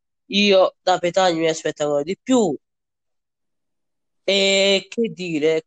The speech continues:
questa è la mia parola del, della partita. Unica cosa è che diciamo che Gattuso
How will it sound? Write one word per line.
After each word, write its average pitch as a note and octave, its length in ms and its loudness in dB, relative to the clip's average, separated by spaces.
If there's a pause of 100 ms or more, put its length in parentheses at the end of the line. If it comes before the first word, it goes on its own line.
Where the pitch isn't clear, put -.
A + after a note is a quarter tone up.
questa A3+ 460 0 (1040)
è D#3 40 2
la D#3 120 2
mia E3 760 2 (720)
parola E3 380 4
del, D#3 320 2
della D#3 320 2
partita. C3 760 -2 (440)
Unica G#3+ 440 2
cosa G3+ 640 2 (140)
è D3 180 -10
che E3+ 640 2 (960)
diciamo G3 460 0
che F3+ 160 -4
Gattuso G#3+ 840 0